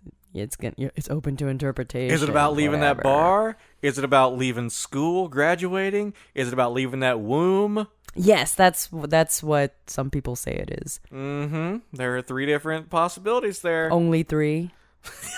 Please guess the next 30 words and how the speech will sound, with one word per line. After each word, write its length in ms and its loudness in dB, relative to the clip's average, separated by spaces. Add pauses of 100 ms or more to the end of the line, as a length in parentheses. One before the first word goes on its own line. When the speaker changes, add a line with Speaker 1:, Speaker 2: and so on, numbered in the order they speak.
(600)
Speaker 2:
I 160 -2
mean, 140 -2 (120)
there 120 2
are 80 6
a 40 4
bunch 300 4
of 140 4
'em, 140 0
but 220 2
you 100 -6
didn't 220 -4
like 300 2
my, 280 6
"It's 180 -2
about 220 0
whatever 200 -4
you 60 -4
want 140 0
it 0 -
to 60 -14
be 100 -4
about." 380 -4 (460)
So 160 0
I 80 6
narrowed 240 4
it 100 -6
to 80 -6
three 280 -4
for 280 -8
you. 260 -8